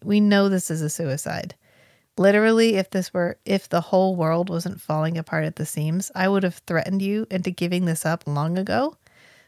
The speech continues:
But I can't threaten you 'cause you could just leave, and I can't afford to have you just leave." So Cohen actually says, "I think that it's time for you to be done with this. Does my opinion count with you?"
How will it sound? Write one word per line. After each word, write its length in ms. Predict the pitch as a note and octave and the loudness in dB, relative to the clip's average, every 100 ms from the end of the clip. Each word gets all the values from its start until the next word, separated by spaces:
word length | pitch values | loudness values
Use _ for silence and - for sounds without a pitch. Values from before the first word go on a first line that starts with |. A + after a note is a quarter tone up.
| _ | _
But 120 | G3 F#3+ | 4 4
I 80 | |
can't 320 | F#3 G#3 G3+ - | 2 0 -2 2
threaten 300 | G3+ G3 F#3+ | 0 2 2
you 160 | E3+ | 0
'cause 180 | - E3+ | -2 -4
you 80 | G#3+ | -4
could 140 | A#3 | -4
just 220 | G3+ F3+ | -4 -4
leave, 520 | A#2 D3 F#3+ E3 C#3+ E3 | -4 -2 0 0 -2 -2
and 120 | E3 | -4
I 60 | |
can't 220 | E3+ G3 F#3+ | -2 0 0
afford 360 | - E3 F3 | -2 0 0
to 80 | F3+ | 0
have 180 | F3 E3+ | -2 -2
you 100 | D#3 | -2
just 240 | E3 D#3 - | -4 -6 -6
leave." 440 | C#3+ D3 - - _ _ _ _ _ - - - _ | -6 -6 -10 -18 _ _ _ _ _ -20 -20 -20 _
So 220 | - G#3 | -2 -2
Cohen 360 | G#3 A#3 A#3 A3+ | 0 2 4 2
actually 400 | G3+ G3 - F3+ | 0 -4 -2 -4
says, 460 | - E3+ D3+ D#3 _ _ _ _ _ _ _ - | 0 0 0 -4 _ _ _ _ _ _ _ 2
"I 180 | F3 G3+ | 4 4
think 240 | A3 G3+ | 2 0
that 140 | G3 | -4
it's 100 | - - | -6 -2
time 220 | F#3 F3+ | 0 0
for 140 | - | 0
you 100 | F3+ | 0
to 100 | E3+ | 0
be 140 | E3+ E3 | -2 0
done 260 | F3 A3+ | 4 4
with 140 | G#3+ - | 4 2
this. 340 | D#3 D#3+ - _ _ | -4 -4 -8 _ _
Does 220 | F3+ F3 | 2 2
my 240 | F3+ D#3+ | 0 0
opinion 640 | F3+ F#3+ - G3 G3+ G3+ F#3+ | 0 -2 0 2 4 2 0
count 280 | - E3 - | -2 -4 -2
with 200 | G#3 A#3+ | -4 -2
you?" 180 | C4 | -6